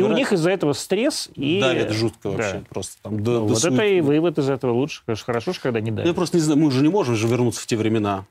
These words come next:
Speaker 2: И теперь уже че говорят. Тем более мы и не жили в тех временах. Это вот эти все воспоминания, как ра-, в Ро-, при Российской империи было хорошо. Тут батюшка сидел, отец... э, Мещ-,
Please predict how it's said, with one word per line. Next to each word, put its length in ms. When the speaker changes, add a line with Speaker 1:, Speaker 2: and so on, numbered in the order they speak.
Speaker 2:
И 100
теперь 360
уже 240
че 360
говорят. 380
Тем 80
более 180
мы 80
и 60
не 100
жили 220
в 80
тех 180
временах. 440
Это 420
вот 120
эти 120
все 160
воспоминания, 640
как 220
ра-, 240
в 180
Ро-, 240
при 80
Российской 440
империи 280
было 240
хорошо. 440
Тут 100
батюшка 260
сидел, 200
отец... 420
э, 380
Мещ-, 580